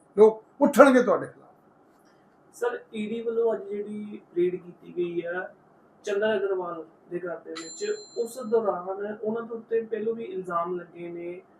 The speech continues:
Speaker 2: ਅਹ, ਇੱਕ ਗੇਮਿੰਗ ਐਪ ਚਲਾਉਣ ਦੇ, ਜਿਹਦੇ ਉੱਤੇ ਕਈ ਫਰਾਡ ਦੇ ਵੀ ਇਲਜ਼ਾਮ ਨੇ ਉਸ ਐਪ ਦੇ ਉੱਤੇ, ਸਿੱਧੀ ਭਾਸ਼ਾ 'ਚ ਕਹੀਏ ਤੇ ਸੱਟੇਬਾਜ਼ੀ। ਕੀ ਤੁਹਾਨੂੰ ਲੱਗਦਾ ਹੈ ਕਿ ਜੇ ਈਡੀ ਉਹਦੇ ਖਿਲਾਫ ਕੋਈ ਕਾਰਵਾਈ ਜਾਂ ਜਾਂਚ ਕਰਦੀ ਪਈ ਹੈ, ਕੀ ਉਹਨੂੰ ਤੁਸੀਂ ਗਲਤ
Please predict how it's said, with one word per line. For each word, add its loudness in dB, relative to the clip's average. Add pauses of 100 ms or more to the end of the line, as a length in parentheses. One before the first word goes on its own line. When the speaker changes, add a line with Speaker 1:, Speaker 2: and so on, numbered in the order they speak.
(280)
Speaker 2:
ਅਹ, 0
ਇੱਕ -4 (160)
ਗੇਮਿੰਗ 0
ਐਪ -4
ਚਲਾਉਣ -8
ਦੇ, -2
ਜਿਹਦੇ 0
ਉੱਤੇ 2
ਕਈ 0
ਫਰਾਡ 2
ਦੇ -2
ਵੀ -6
ਇਲਜ਼ਾਮ -6
ਨੇ -16
ਉਸ -20
ਐਪ -8 (100)
ਦੇ -12
ਉੱਤੇ, -12
ਸਿੱਧੀ -8
ਭਾਸ਼ਾ -4
'ਚ -6
ਕਹੀਏ 0
ਤੇ -8
ਸੱਟੇਬਾਜ਼ੀ। -14 (720)
ਕੀ -6
ਤੁਹਾਨੂੰ -2
ਲੱਗਦਾ 0
ਹੈ 4
ਕਿ -8
ਜੇ -6
ਈਡੀ -6
ਉਹਦੇ -2
ਖਿਲਾਫ -4
ਕੋਈ -6
ਕਾਰਵਾਈ -2
ਜਾਂ 2
ਜਾਂਚ 0
ਕਰਦੀ -6
ਪਈ -10
ਹੈ, -10 (400)
ਕੀ -6
ਉਹਨੂੰ -2
ਤੁਸੀਂ -20
ਗਲਤ -4